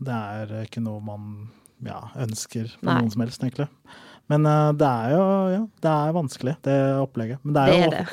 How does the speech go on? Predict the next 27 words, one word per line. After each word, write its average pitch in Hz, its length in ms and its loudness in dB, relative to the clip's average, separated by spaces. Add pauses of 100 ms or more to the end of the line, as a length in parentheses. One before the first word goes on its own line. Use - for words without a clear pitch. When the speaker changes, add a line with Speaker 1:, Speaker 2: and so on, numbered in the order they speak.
(140)
Speaker 1:
om 143 120 4
å 147 400 4
skape, 127 840 0 (380)
ja, 120 200 -4 (300)
klasse-, 123 800 0
eller 139 160 2
kulturreise, 117 1300 -2
da. 160 180 2
Nei, 147 200 2 (260)
klassereise - 640 0
for, 127 300 2 (1000)
eh, 120 580 0
den 135 200 -2
andre 123 380 -2
siden 120 260 -2
av 117 60 0
verden, 113 220 -4
da, 135 80 0
på - 160 -10
en 143 140 -2
måte. 143 240 -2
Det 131 100 -2
er 127 60 2
jo, 131 80 2
på 135 40 -2
en 127 80 -2
måte, 113 200 -8